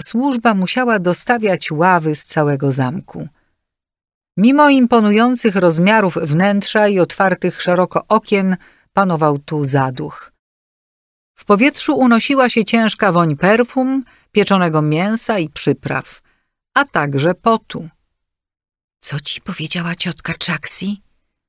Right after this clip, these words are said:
zaciekawiła się Elżbieta, jedna z młodziutkich dwórek,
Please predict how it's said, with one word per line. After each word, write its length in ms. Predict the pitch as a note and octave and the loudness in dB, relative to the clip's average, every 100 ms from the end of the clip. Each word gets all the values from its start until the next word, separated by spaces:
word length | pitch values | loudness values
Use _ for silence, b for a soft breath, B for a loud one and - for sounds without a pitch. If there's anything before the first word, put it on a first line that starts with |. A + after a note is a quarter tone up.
| - | -6
zaciekawiła 680 | D#3 D#3 D#3+ E3 D#3+ D#3+ D3+ | -4 -2 0 0 2 0 0
się 160 | - | 0
Elżbieta, 680 | D3+ D3 C#3 D3+ D#3 F3+ F#3+ b b - | 0 0 -2 0 0 0 -2 b b 0
jedna 440 | G3+ E3+ F3 F3 | 0 2 0 0
z 80 | D#3 | 0
młodziutkich 720 | D#3+ E3 D#3+ F3 - F3 - | 0 2 2 -2 -2 -6 -2
dwórek, 580 | D3+ C#3+ F#3+ A3 A#3 - | -2 0 0 0 -2 -10